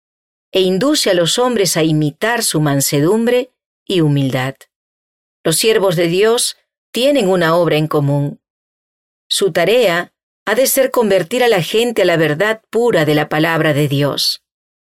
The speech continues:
No deben atraer a los hombres a sí mismos, de modo que éstos repitan todo lo que ellos dicen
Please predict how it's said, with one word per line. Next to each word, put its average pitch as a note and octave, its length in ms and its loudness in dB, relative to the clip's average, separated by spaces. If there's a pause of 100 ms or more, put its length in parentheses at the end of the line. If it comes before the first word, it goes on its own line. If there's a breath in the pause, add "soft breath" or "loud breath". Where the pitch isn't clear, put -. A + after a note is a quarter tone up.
(360)
No A3 140 2
deben E4 280 0
atraer A#3+ 380 2
a A#3+ 80 2
los F#3+ 240 0
hombres F#3 380 0
a D#3+ 80 -2
sí F#3 160 -2
mismos, F3 640 -2 (680)
de D#3+ 100 0
modo F#3 300 2
que F3+ 260 0
éstos E3+ 320 -2
repitan D#3+ 580 -2
todo F#3+ 240 2
lo E3 160 0
que E3+ 100 -2
ellos E3 260 0
dicen E3+ 500 -2